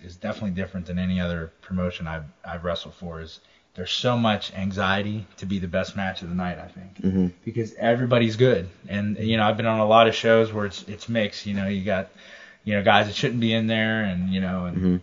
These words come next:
Speaker 1: ten people in the crowd. I W C, I know, is gonna have a big crowd.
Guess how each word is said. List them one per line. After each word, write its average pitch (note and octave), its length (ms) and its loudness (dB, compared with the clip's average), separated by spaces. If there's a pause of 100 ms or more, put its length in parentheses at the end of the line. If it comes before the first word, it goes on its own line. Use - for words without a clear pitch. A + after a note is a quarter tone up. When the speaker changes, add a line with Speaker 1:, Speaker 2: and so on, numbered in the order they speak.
Speaker 1:
ten C3 220 2
people B2+ 300 -2
in A2 60 -2
the G#2 60 -6
crowd. A2+ 340 2
I A2 160 -2
W G#2+ 180 -4
C, A#2 300 -4
I G2 140 -2
know, A#2 300 4
is G2+ 100 -6
gonna G2 140 0
have F#2 100 -2
a F#2 40 -8
big F2 180 -6
crowd. F2 440 -4